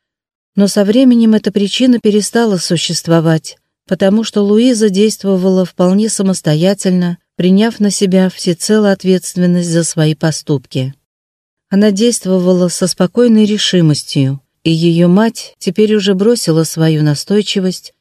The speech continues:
и, говоря о дочери, безнадёжно махнула рукой, показывая этим, что отказалась от всякой борьбы.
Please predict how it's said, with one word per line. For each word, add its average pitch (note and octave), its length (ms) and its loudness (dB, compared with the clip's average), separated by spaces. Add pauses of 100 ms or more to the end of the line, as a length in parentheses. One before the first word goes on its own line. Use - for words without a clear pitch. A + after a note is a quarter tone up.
(140)
и, E3+ 80 -2
говоря E3+ 400 2
о G3+ 60 2
дочери, G#3+ 400 2
безнадёжно F3+ 720 0
махнула F#3 500 0
рукой, D3 540 -2 (240)
показывая F#3+ 760 0
этим, F3 440 0
что E3 240 -2
отказалась G3 680 0
от D#3+ 140 -2
всякой G3 380 -2
борьбы. C#3 540 0